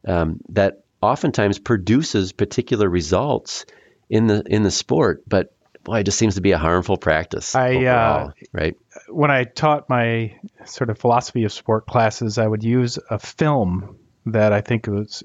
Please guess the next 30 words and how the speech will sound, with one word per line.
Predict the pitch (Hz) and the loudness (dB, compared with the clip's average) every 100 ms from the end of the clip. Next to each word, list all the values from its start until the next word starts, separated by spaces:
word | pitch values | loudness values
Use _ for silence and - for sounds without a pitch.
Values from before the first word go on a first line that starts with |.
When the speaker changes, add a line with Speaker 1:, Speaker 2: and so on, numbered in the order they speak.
| - | -10
Speaker 2:
just | 120 107 - - | -6 -6 -8 -14
very | 117 113 113 | -4 0 0
helpful. | 98 117 110 - 85 87 - - | 0 -4 -4 -8 -6 -6 -12 -8
Uh, | 104 98 | -4 -2
but | 98 | 0
it | 131 | 2
wasn't | 151 147 | 2 2
about | 135 123 | 2 0
sport. | - 160 135 | 0 0 2
It | |
was | 107 117 | 0 0
about | 113 95 | -2 -2
chess. | - 139 107 - - - _ | -4 -2 -4 -6 -16 -18 _
It | 120 | -12
was | 107 | -10
called | - 113 104 - - | -4 -4 -6 -20 -10
Searching | - 139 - 127 | -2 -2 0 -2
for | 120 | 2
Bobby | 117 107 107 | 2 4 2
Fischer. | - 123 - | 0 0 2
And | 104 | 0
there's | 104 | 0
a | 104 | -2
famous | 131 123 110 - | 2 2 2 0
scene | 117 110 | 0 2
where | 101 | 2
the, | 101 101 101 - - - - - | 2 2 0 -4 -20 -20 -10 0
the | 117 | 0
teacher, | - 180 - 110 73 - - - - - _ _ - - | 2 0 0 -4 -4 -10 -20 -20 -20 -20 _ _ -20 -4
uh, | 107 104 101 98 | 2 4 4 2